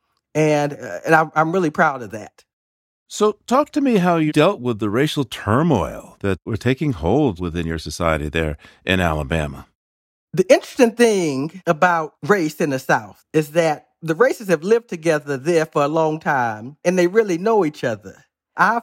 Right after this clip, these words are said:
Speaker 1: found that when you can sit down person to person, you can see that what some people might describe as differences are not really differences at all. And I think my work with the peanut and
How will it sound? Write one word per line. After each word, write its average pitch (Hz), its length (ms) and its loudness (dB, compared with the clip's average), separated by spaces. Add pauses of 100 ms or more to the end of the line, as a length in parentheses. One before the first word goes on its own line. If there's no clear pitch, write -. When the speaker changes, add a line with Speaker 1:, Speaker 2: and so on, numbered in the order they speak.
Speaker 1:
found 214 480 0
that 156 400 0
when 190 220 4
you 208 140 -8
can 151 180 -4
sit 240 320 0
down 175 340 -2
person 214 380 -4
to 147 80 -8
person, 131 680 -4
you 185 240 2
can 214 180 0
see 220 200 -2
that 160 360 2 (440)
what 208 200 0
some 247 220 0
people 190 260 -4
might 165 280 0 (140)
describe 175 640 -2
as 135 140 -10
differences 151 640 -2 (400)
are 185 180 4
not 180 260 -2
really 170 260 0
differences 156 500 -4
at 123 80 -2
all. 113 460 0 (580)
And 151 160 2
I 202 180 2
think 214 260 0
my 165 180 2
work 185 280 -6
with 196 100 -2
the 147 80 -2
peanut 185 520 0 (100)
and 196 220 2